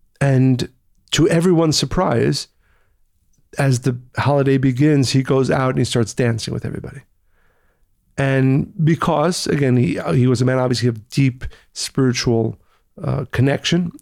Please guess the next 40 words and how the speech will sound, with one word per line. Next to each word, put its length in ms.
And 140
he, 300
of 140
course, 260
felt 640
the 120
great 320
grief 520
and 180
pain. 340
At 100
the 180
other 400
hand, 460
he 200
also 600
felt 240
inspired 640
to 520
show 280
joy, 480
not 180
only 180
for 140
himself, 340
I'm 140
sure, 280
but 140
for 100
the 180
hundreds 440
of 100
people 260
or 140
even 180
thousands 400
of 80
people 220
who 80
wa-, 220